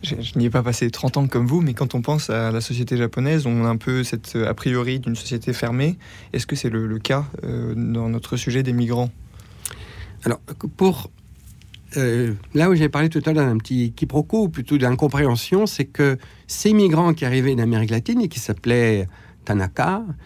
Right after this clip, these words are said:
Speaker 2: Suzuki, euh, Yamamoto, et cetera, enfin des noms bien japonais, pas tous, hein, mais une bonne partie, euh, ressemblent à des Japonais, euh, beaucoup, mais ils ne parlent plus japonais.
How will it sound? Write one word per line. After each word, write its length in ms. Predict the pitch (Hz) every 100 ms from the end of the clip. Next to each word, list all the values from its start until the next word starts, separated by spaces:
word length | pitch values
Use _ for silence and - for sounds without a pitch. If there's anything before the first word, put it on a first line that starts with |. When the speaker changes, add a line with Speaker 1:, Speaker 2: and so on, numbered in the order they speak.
| - -
Speaker 2:
Suzuki, 920 | - - 101 107 - 185 196 208 190 101
euh, 140 | 107
Yamamoto, 960 | 101 110 117 113 110 - 170 196 196
et 100 | 165
cetera, 500 | 110 - 110 127 123
enfin 200 | 190 160
des 180 | 131 135
noms 340 | 151 160 127 110
bien 360 | - 95 175 165
japonais, 540 | 120 107 127 185 247
pas 140 | -
tous, 340 | 85 226 160 -
hein, 80 | 151
mais 260 | 127 104
une 140 | 98 95 113
bonne 240 | 101 147 156
partie, 540 | 113 - - 202 233 - - - - - - - -
euh, 200 | 147 131
ressemblent 480 | 120 175 185 170 156
à 80 | 120
des 140 | 117
Japonais, 580 | 110 110 110 110 180 285 277
euh, 120 | 113
beaucoup, 600 | 107 113 110 - 233 294 -
mais 280 | 131 196 -
ils 120 | 135
ne 100 | 156
parlent 440 | 165 208 196 139 - -
plus 260 | 269 208 143
japonais. 560 | - 95 107 95 92